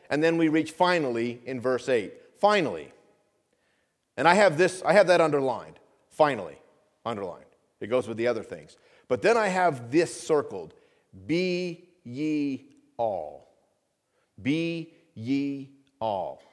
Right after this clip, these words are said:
Now look up here. Here's the remarkable thing about what this is saying. This is leaving the individual, and it's speaking to the corporate.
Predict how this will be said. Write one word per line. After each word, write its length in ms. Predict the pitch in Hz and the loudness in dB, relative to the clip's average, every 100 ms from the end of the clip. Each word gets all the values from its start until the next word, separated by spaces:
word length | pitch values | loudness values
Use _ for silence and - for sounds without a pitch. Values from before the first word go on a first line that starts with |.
| _ _ - | _ _ -8
Now 80 | 110 | -4
look 220 | 135 156 | -2 -4
up 100 | 151 | -6
here. 280 | 131 82 - _ _ _ _ _ _ _ _ _ _ _ _ _ _ _ _ _ _ _ _ | -8 -8 -14 _ _ _ _ _ _ _ _ _ _ _ _ _ _ _ _ _ _ _ _
Here's 240 | - 214 | 2 2
the 80 | 175 | 4
remarkable 540 | 151 131 151 160 151 135 | 0 2 2 2 -4 -6
thing 240 | 139 127 | -6 -6
about 180 | 104 101 | -4 -4
what 140 | 107 | -6
this 180 | 110 - | -10 -14
is 80 | 98 | -14
saying. 300 | - 85 80 _ _ _ _ _ _ _ _ _ _ _ _ _ _ _ _ _ _ _ _ _ _ _ _ _ _ _ _ _ _ _ _ _ _ _ _ - | -12 -12 -16 _ _ _ _ _ _ _ _ _ _ _ _ _ _ _ _ _ _ _ _ _ _ _ _ _ _ _ _ _ _ _ _ _ _ _ _ -2
This 220 | 160 165 | 0 0
is 140 | 165 | -8
leaving 880 | 143 156 208 233 156 123 107 113 120 120 _ _ - | -4 -2 -2 -2 -4 -4 -6 -10 -16 -20 _ _ -8
the 180 | 127 135 | -4 -2
individual, 840 | 123 110 107 160 104 90 73 71 _ _ _ _ _ _ _ - | -4 -6 -4 -6 -6 -12 -14 -20 _ _ _ _ _ _ _ -8
and 100 | 120 | -8
it's 160 | 107 | -8
speaking 720 | - - 196 196 120 107 101 101 _ _ - | -14 -12 -10 -10 -12 -12 -14 -18 _ _ -12
to 80 | |
the 100 | 107 | -12
corporate. 560 | 101 - 113 - 78 - | -10 -4 -4 -4 -14 -20